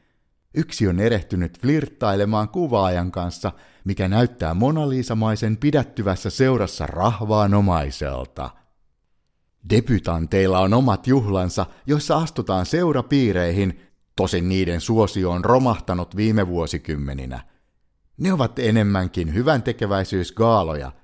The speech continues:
Matthew selittää ja ilmoittaa meille ylpeänä. Poikani menee ensi keväänä naimisiin washingtonilaisen Parmasuvun tyttären kanssa.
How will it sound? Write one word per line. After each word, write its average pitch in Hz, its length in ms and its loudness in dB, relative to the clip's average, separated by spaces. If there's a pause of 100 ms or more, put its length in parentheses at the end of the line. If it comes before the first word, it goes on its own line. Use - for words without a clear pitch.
(140)
Matthew 135 420 -2
selittää 98 640 0 (220)
ja 135 100 -2
ilmoittaa 107 580 2
meille 120 300 2
ylpeänä. 78 680 0 (880)
Poikani 87 480 -2
menee 95 420 2
ensi 120 240 0
keväänä 98 440 0
naimisiin 104 640 -2
washingtonilaisen 113 1040 -2
Parmasuvun 113 760 -2
tyttären 87 600 -2
kanssa. 67 540 -8